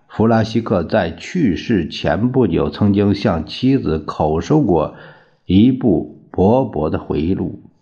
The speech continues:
从内容来看，斯大林卫队长的这种猜测后来发展成深信不疑，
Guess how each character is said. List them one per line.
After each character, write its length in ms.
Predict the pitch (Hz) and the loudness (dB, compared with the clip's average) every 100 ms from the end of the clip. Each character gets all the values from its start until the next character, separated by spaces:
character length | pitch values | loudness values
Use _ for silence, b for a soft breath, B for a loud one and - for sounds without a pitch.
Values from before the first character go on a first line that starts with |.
| - | -8
从 380 | - 92 117 | 0 4 4
内 200 | 156 160 90 | 6 4 2
容 280 | 76 76 | 0 -2
来 220 | 73 71 - | -2 -4 -4
看， 300 | 107 73 B B | -2 -2 B B
斯 240 | - - 151 | -14 -4 2
大 180 | 139 90 | 2 2
林 240 | 95 120 | 0 0
卫 260 | 147 131 95 | 2 2 4
队 260 | 131 95 | 2 2
长 280 | 82 76 80 | 0 -2 -2
的 140 | 98 | -4
这 180 | 107 139 | 0 -2
种 160 | 80 71 | -2 -6
猜 300 | - 101 110 | -4 -4 -2
测 320 | 110 101 - B - | -4 -6 -8 B -4
后 240 | 131 90 | -2 0
来 200 | 73 82 | 0 -4
发 400 | - - 127 127 | -4 -2 0 0
展 320 | 107 73 78 | -2 -4 -4
成 240 | - 85 95 | -6 -6 -6
深 380 | - 139 131 | -2 0 2
信 300 | 117 - 80 | 0 -2 -4
不 180 | 76 82 | -2 -2
疑， 460 | 76 76 85 185 | -2 -2 -4 -6